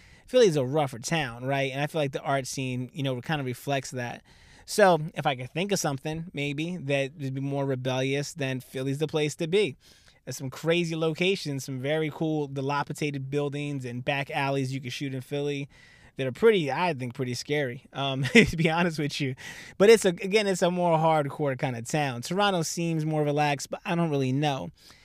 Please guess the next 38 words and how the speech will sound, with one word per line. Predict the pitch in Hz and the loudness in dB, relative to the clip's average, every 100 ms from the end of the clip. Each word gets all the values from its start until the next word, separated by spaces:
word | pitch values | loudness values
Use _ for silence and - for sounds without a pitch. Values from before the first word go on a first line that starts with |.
| - | -18
So, | - 226 | 2 6
yeah, | 226 208 190 - | 8 6 4 0
social, | 208 208 196 202 185 - | 2 4 2 -2 -4 -4
social | - 190 185 | -2 0 0
networking | 160 156 156 156 | -4 -4 -4 -4
with | 147 | -4
people | 147 143 | -4 -2
out | 143 139 135 | -2 -2 0
there, | 135 135 127 _ _ _ _ _ - - | 0 0 -2 _ _ _ _ _ -20 -8
trying | - 208 | -2 0
to | 190 | 0
see | - 196 | -2 -2
where | 160 190 | 2 0
to | |
set | 180 185 | 0 -2
up | 147 | -2
shop, | 135 160 131 127 | -4 -4 -4 -6
right? | 127 | -8
If | 120 | -8
I | 123 | -8
come | - 214 | -6 -6
into | 208 - | -8 -10
Toronto, | - 160 156 156 147 - - - - | -8 -4 -4 -4 -6 -8 -18 -20 -18
where | 143 147 175 170 | -4 0 4 2
do | 156 147 | 0 -2
I | 139 131 | -2 -4
plant | - 135 131 135 | -6 -6 -6 -6
my | 120 113 | -8 -8
feet, | - 127 120 - | -10 -8 -8 -8
right? | 120 123 123 | -6 -4 -4
I | |
feel | 127 170 | -2 -2
like | 156 | 0
I | 156 | -2
don't | 151 | -2
wanna | 147 | -4
get | 131 123 147 139 | -4 -2 -2 -2
there | 135 131 131 | -4 -2 -4